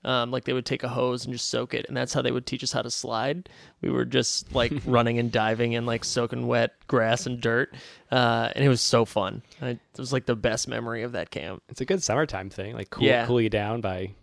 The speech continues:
Speaker 1: Yeah.
Speaker 2: making you <laughs> splash around in the grass. <laughs>
Speaker 1: Yeah, it was great. It was great, and it would, it was just a one week camp, but I remember they, they would offer it, like, three or four times throughout the summer,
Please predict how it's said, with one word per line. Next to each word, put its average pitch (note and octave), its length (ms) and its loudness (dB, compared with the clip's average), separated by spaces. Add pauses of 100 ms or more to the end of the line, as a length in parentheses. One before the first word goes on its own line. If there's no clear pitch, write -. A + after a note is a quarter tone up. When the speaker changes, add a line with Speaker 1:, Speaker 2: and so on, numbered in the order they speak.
(260)
Speaker 1:
Yeah. A#2 220 4
Speaker 2:
making A2 320 -4
you B2+ 100 -4
<laughs> - 20 -14
splash G#2 420 0
around G#2 200 0
in G2+ 80 -2
the F#2+ 80 -6 (120)
grass. - 480 0
<laughs> - 40 6
Speaker 1:
Yeah, A#2+ 240 4 (120)
it C#3 80 2
was C3 160 4
great. B2 320 2 (160)
It C#3 80 -2
was B2 100 -2
great, A#2 300 2 (200)
and D3+ 140 4
it E3 60 12
would, D#3+ 160 12
it D#3 160 4
was D3+ 120 6
just G#3+ 200 6
a E3+ 40 10
one D3+ 280 6
week C3+ 400 2
camp, C3 300 2
but B2+ 100 -2
I - 20 2
remember C3 380 2
they, A#2+ 260 4
they B2 140 0
would A#2+ 120 2
offer B2 360 0
it, C#3 100 0
like, D3+ 160 -2
three D#3+ 160 -2
or D#3+ 60 0
four - 200 0
times - 300 -2
throughout E3 160 0
the - 80 -10
summer, F3+ 340 -2